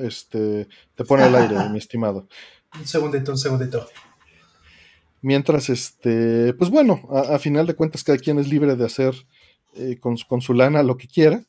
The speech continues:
Speaker 1: eh, pero sí lo importante es entender lo que está sucediendo, ¿no? O sea, lo que está
Speaker 2: Doctor Mike, ¿cómo estás?
Speaker 1: puede ser nada más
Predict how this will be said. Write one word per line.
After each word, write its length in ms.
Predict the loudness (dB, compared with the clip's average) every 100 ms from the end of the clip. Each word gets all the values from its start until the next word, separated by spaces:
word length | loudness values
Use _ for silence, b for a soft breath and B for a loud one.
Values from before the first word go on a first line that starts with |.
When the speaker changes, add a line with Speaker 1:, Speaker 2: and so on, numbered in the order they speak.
| _ _ _ _ _ _ _
Speaker 1:
eh, 240 | 0 0 4
pero 180 | 4 4
sí 220 | 0 0
lo 140 | 0
importante 500 | 0 -2 -2 -4 -2
es 100 | -6
entender 460 | -6 -6 -4 2 2
lo 140 | 0
que 60 | -6
está 180 | -6 -6
sucediendo, 560 | -4 -4 -2 0 -2
¿no? 100 | -2
O 60 | -4
sea, 180 | -2 -4
lo 100 | -4
que 100 | -8
está 340 | -2 0 0
Speaker 2:
Doctor 200 | -2 -6
Mike, 160 | -12 -14
¿cómo 120 | -20
estás? 280 | -20 -20 -4
Speaker 1:
puede 220 | 4 6 6
ser 440 | 4 2 2 -4
nada 280 | -4 -2 0
más 420 | 0 -2 -6